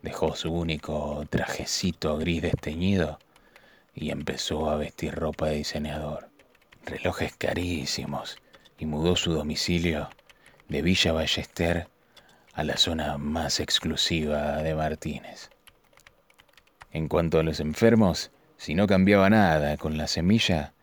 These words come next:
era porque en algo fallaba su fe. Los predicadores son de la misma calaña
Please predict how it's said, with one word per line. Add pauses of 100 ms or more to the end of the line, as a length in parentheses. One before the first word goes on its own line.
(320)
era
porque (320)
en
algo
fallaba
su
fe. (1000)
Los
predicadores (440)
son
de
la
misma
calaña